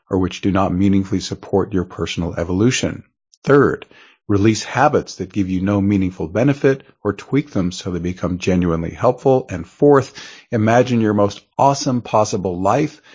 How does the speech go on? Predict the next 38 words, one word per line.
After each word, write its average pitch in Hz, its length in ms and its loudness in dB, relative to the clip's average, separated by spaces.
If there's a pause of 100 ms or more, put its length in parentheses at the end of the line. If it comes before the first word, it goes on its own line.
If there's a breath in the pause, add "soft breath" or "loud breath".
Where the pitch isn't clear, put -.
(220 soft breath)
then 98 200 -2
do 135 320 6
the 131 100 2
shadow 127 440 2
work 113 360 0
to 110 80 -8
heal 110 180 -4
the 98 120 -4
parts 120 340 0
of 101 140 -2
you 92 80 -2
that 90 180 -8
say 98 280 -4 (260 loud breath)
you 104 160 -2
cannot 90 640 -2
have - 340 -12
it. - 280 -16 (1400 loud breath)
Moon 120 260 4
Pluto 117 320 6
aspects 110 520 2
can 98 240 -4
catalyze 104 580 0
old 104 220 -2
wounds 90 380 -4
and 82 100 -6
traumas. - 640 -2 (320 loud breath)
This 101 140 -6
can 101 140 -2
be 98 100 4
a 92 80 4
wonderful 98 600 2
opportunity 82 680 -2 (280 soft breath)
to 101 100 -6
heal 104 180 0
those 92 240 2
old 98 240 0
traumas 90 400 -2
once 95 360 -2